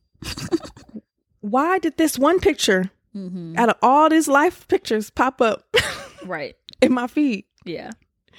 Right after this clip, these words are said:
Speaker 2: It's been a whole year since I've seen from you, but you've been posting. You ain't mi-, hit 'em, you ain't miss.
Speaker 1: Yeah.
Speaker 2: I'm like, "Did I mute this person? Like, what?"
Speaker 1: Yeah.
Speaker 2: Like, what is it? But I'm like, "The picture showed up." So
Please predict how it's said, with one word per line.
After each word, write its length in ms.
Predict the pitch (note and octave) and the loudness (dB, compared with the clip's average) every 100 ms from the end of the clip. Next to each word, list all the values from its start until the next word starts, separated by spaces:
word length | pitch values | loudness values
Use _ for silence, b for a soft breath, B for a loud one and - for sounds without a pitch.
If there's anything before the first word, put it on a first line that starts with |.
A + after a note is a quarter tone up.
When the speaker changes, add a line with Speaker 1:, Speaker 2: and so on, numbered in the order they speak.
| B B B - | B B B 0
Speaker 2:
It's 180 | B3 C4+ | 0 2
been 160 | D4 C#4+ | 2 4
a 100 | D#4+ | 4
whole 280 | B3+ C4 | 4 4
year 260 | C4+ D4 C#4 | 4 4 2
since 200 | - A#3+ | 2 0
I've 140 | A#3 | 0
seen 140 | B3 C4+ | 0 -2
from 140 | A#3 | -2
you, 80 | G#3+ | -2
but 140 | G#3+ | -2
you've 80 | A#3+ | 0
been 140 | B3 G#3+ | 2 2
posting. 340 | A#3 A#3 A3+ | 0 -2 -4
You 60 | A#3+ | -2
ain't 120 | A#3 | 0
mi-, 120 | A#3 | 0
hit 160 | G#3 B3 | 2 0
'em, 140 | A3+ - | 0 -2
you 160 | B3 | 0
ain't 160 | C4 A#3 | 2 2
miss. 160 | B3+ F#3 | 2 2
Speaker 1:
Yeah. 320 | G3 A3 F3 _ _ _ B B | 2 0 -4 _ _ _ B B
Speaker 2:
I'm 60 | E4 | -4
like, 100 | D#4+ | -2
"Did 120 | D#4 | 0
I 60 | A3+ | 2
mute 300 | G3 - - | 2 2 -2
this 120 | A4+ | -6
person? 280 | - A#4 A4 | -4 -2 0
Like, 140 | C4+ | 0
what?" 420 | A#3 D4+ D5 F5+ - | 0 -2 -2 -2 -4
Speaker 1:
Yeah. 380 | G#3 F#3 G#3 F#3 | -4 -2 0 -2
Speaker 2:
Like, 120 | F#3+ | 0
what 120 | F#4+ | 2
is 140 | B4+ F4+ | 2 2
it? 80 | |
But 80 | B3 | 0
I'm 80 | C4+ | -2
like, 160 | G#3+ - | -8 -12
"The 80 | F4 | -8
picture 260 | G#4+ A#4+ - | -6 -4 -2
showed 160 | - | -2
up." 100 | - | 0
So 180 | - F#2 | 0 0